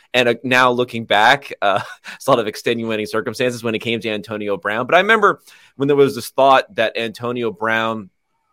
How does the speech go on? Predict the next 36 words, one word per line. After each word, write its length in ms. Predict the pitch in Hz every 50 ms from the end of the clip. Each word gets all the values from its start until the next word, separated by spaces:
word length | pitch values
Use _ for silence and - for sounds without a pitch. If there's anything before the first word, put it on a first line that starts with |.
| _ _ _ _ - _ -
could 280 | - - 147 135 117 95
be 400 | 120 120 117 113 110 107 104 98
traded 580 | - - - - 120 113 117 113 113 113 110
or 140 | 110 104 107
released 540 | 98 104 107 101 104 113 113 110 98 - -
or 60 | 107
something 280 | - - 104 90 110 104
like 160 | 95 95 98
that. 180 | - 107 104 - - - -
I 120 | - 165
thought 160 | 180 214 196
it 40 | 170
was 120 | 143 135 120
an 80 | 120
impossibility 800 | 123 117 - 123 123 120 117 - 117 110 160 202 190 147 123 120
because 280 | 98 123 123 135 - 139
teams 320 | - - 233 262 254 175
normally 640 | 135 139 127 131 151 196 226 233 202 175 156 139 127
in 80 | 120
the 80 | 117 107
past 400 | _ - 131 139 135 131 135 -
just 260 | - 135 127 - - _ _ _ _
did 160 | - 147 139 127
not 400 | 127 127 131 131 135 131 - _
take 340 | - 123 117 107 - _
dead 240 | - 110 101 95 -
cap 300 | - - 90 82 - _ -
like 220 | - - - _
this. 160 | - - -
They 140 | - 123 127
were 100 | 123 120
not 320 | 120 131 127 131 131 113 _ - _ _ _ -
as 240 | 113 120 117 107
willing 540 | 104 95 117 123 120 117 117 113 113 110 104
to 500 | - - - 113 107 104 98 98 95 90 _ _ _ _ _ _ _ _ - 110
um, 400 | 107 107 104 104 104 101 101